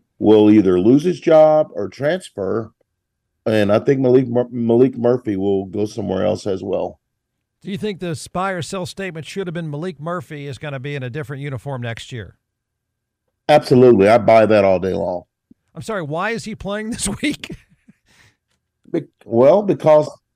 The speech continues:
Speaker 1: they're not, they're not ready to unleash the kid, even though we know that you can play four games and still redshirt.
Speaker 2: Right.
Speaker 1: So I don't know. I, I, I think, I think they just wanna keep booking these wins,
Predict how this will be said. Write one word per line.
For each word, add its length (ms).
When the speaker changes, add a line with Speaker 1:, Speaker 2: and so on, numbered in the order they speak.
Speaker 1:
they're 160
not, 380
they're 120
not 280
ready 460
to 520
unleash 400
the 100
kid, 480
even 420
though 600
we 220
know 540
that 300
you 80
can 160
play 260
four 300
games 400
and 100
still 240
redshirt. 680
Speaker 2:
Right. 160
Speaker 1:
So 180
I 140
don't 160
know. 60
I, 100
I, 460
I 100
think, 300
I 100
think 320
they 120
just 240
wanna 280
keep 340
booking 380
these 260
wins, 540